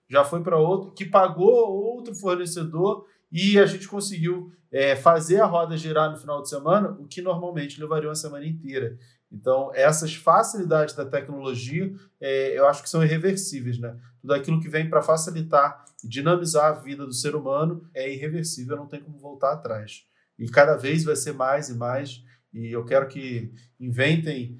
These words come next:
cada vez mais soluções tecnológicas para facilitar a vida da gente. Mas a gente falou aqui de Bitcoin, falou um monte de coisa. É, eu queria que você explicasse, é, como é que as pessoas podem comprar, se de uma maneira mais prática. Ah, eu quero realmente comprar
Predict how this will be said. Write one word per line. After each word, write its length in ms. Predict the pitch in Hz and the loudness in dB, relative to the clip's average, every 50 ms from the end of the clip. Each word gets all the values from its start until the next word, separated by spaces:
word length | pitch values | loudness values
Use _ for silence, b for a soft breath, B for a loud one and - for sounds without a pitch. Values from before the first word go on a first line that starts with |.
| - - _ | -20 -8 _
cada 200 | 135 135 135 135 | 0 2 2 2
vez 240 | 131 139 151 151 - | 0 0 -4 -2 0
mais 240 | 135 135 147 160 | 2 4 4 4
soluções 500 | 160 - 170 165 156 - - 139 135 131 | 2 -2 -6 -8 -10 -10 -10 -10 -12 -10
tecnológicas 720 | - - 139 - 135 131 127 123 123 127 127 - - - | -8 -8 -10 -8 -8 -8 -4 -4 -4 -4 -4 -8 -12 -12
para 180 | - - 135 135 | -8 -6 -4 -4
facilitar 480 | 135 - 131 - - 135 127 123 131 127 | -4 -4 -6 -6 -8 -10 -10 -8 -6 -6
a 40 | |
vida 160 | 123 127 127 120 | -6 -8 -8 -6
da 140 | 131 143 | -4 -4
gente. 300 | 151 - 110 101 98 - - - - | -4 -6 -8 -12 -12 -4 -2 4 6
Mas 180 | 180 208 247 262 | 8 8 8 6
a 60 | 240 | 2
gente 180 | 240 254 247 - | 0 -2 0 2
falou 300 | 269 240 214 208 233 240 | 4 4 4 4 2 0
aqui 280 | 233 196 - - 226 | 0 -2 -4 -6 -8
de 120 | 208 214 185 | -10 -10 -10
Bitcoin, 640 | 214 226 208 - - - - 185 214 240 226 202 | -12 -12 -10 -12 -8 -2 4 6 6 6 6 6
falou 300 | 160 185 175 180 202 208 | 6 4 6 6 4 0
um 40 | 190 | 0
monte 280 | 196 208 214 202 - | -2 -2 -4 -4 -6
de 140 | 160 147 151 | -6 -6 -8
coisa. 640 | - - 156 185 220 226 202 - - 127 120 117 B B B B B B - | -4 2 6 8 10 10 8 6 2 -2 -4 -4 B B B B B B 4
É, 640 | 147 151 160 165 165 170 170 170 165 165 165 - - - | 6 8 8 8 8 6 6 4 2 0 -4 -8 -2 0
eu 140 | 190 202 | 2 2
queria 160 | 202 240 233 247 | 2 0 -2 -2
que 60 | - | -2
você 100 | - 277 | -4 -4
explicasse, 880 | 254 - - 254 233 208 - 202 196 202 226 214 - - - 143 117 - - - _ - | -4 -6 -6 -6 -6 -2 2 6 6 6 6 6 2 -2 -6 -8 -10 -12 -14 -18 _ -4
é, 160 | 151 151 151 | -2 -2 0
como 240 | 156 180 180 165 196 | 2 2 2 4 4
é 100 | 226 247 | 2 2
que 100 | - 277 | 2 -2
as 120 | 247 - | -4 -4
pessoas 580 | - 240 220 196 - - 202 202 202 208 170 - | -4 -4 -2 -2 -2 0 0 2 2 2 0 0
podem 380 | - - 170 180 175 180 165 | 4 6 6 6 6 4 0
comprar, 380 | 160 156 147 123 156 160 170 165 | -2 -4 -2 2 4 4 4 4
se 120 | 160 160 | 2 -2
de 60 | 156 160 | -2 -2
uma 80 | 160 | -2
maneira 340 | 156 160 160 160 160 156 165 | -2 -2 -2 -2 -4 -4 -2
mais 180 | 180 202 202 202 | -2 -2 -2 -2
prática. 380 | - 185 180 185 185 - b b b b b b | 0 0 2 2 0 -2 b b b b b b
Ah, 340 | - 202 220 240 240 233 214 | 4 4 6 6 6 4 4
eu 160 | 202 202 196 196 | 2 0 0 0
quero 320 | 202 208 226 254 240 233 | 2 4 4 4 4 2
realmente 520 | 247 220 208 185 180 190 208 226 226 - - | 2 0 -2 -4 -4 -6 -6 -8 -10 -10 -8
comprar 760 | - 196 190 170 160 180 180 180 196 196 196 - - _ | -6 -4 -4 0 4 6 6 6 6 4 0 -4 -14 _